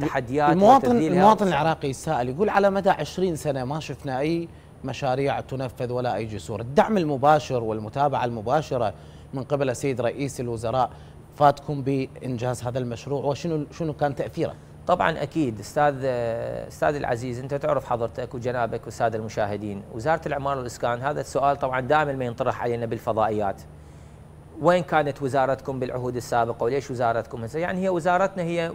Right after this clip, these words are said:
Speaker 1: وزارة ومؤسسة تابعة إلى الحكومة العراقية، تمام؟ آه، هي بكل تأكيد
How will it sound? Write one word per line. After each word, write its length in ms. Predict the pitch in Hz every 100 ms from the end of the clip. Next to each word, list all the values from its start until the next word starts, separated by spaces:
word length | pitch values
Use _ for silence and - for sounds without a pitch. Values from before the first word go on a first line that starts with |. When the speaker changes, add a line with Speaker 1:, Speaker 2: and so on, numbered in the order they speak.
| 135
Speaker 1:
وزارة 380 | 123 160 170
ومؤسسة 500 | 160 143 151 165 151
تابعة 440 | 143 147 147 139 143
إلى 120 | 139
الحكومة 360 | 127 123 147 135
العراقية، 600 | - 120 113 120 98 90 - - -
تمام؟ 280 | 127 127 135 - - - - - -
آه، 260 | 139 131 127
هي 240 | - 180 185
بكل 280 | 175 214 220
تأكيد 600 | 220 160 - 165 151